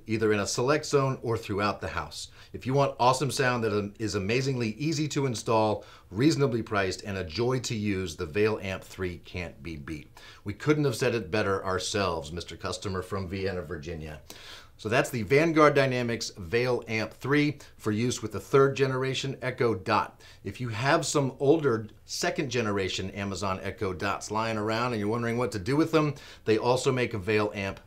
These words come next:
for the second generation. It's a different model because they are physically slightly different. So this is the Vanguard Dynamics Veil Amp and the Veil Amp three to give you good power for your in-wall, in-ceiling, outdoor speakers, and easy control of your wireless music system with the Amazon Echo Dot.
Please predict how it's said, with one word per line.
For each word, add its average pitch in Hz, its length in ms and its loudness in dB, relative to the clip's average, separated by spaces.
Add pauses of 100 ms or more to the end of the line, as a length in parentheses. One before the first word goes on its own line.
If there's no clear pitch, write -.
for 101 100 -8
the 98 140 -4
second 98 460 -4
generation. 90 520 -2
It's 82 120 -6
a 90 60 -4
different 120 400 -2
model 104 280 2
because 90 340 -6
they 90 120 0
are 82 100 -4
physically 87 560 -4
slightly 78 400 -8
different. 71 440 -16
So - 120 -10
this 151 120 0
is 139 80 -4
the 120 120 -2
Vanguard 147 560 6
Dynamics 120 680 0
Veil 131 420 2
Amp 117 300 -2
and 92 160 -8
the 90 60 -6
Veil 110 400 0
Amp 95 240 -8
three 98 280 -4
to 82 60 -6
give 85 180 -4
you 87 80 -8
good 143 300 2
power 117 380 4
for - 120 -6
your 95 120 -2
in-wall, 117 460 0
in-ceiling, 104 720 -2
outdoor 104 380 -2
speakers, 98 540 -6 (220)
and 104 140 -4
easy 117 260 -4
control 135 640 4
of 95 120 0
your 98 120 -2
wireless 104 420 -4
music 95 300 -6
system 92 380 -8
with 85 120 -10
the 85 120 -12
Amazon 82 480 -10
Echo 78 300 -10
Dot. 71 380 -14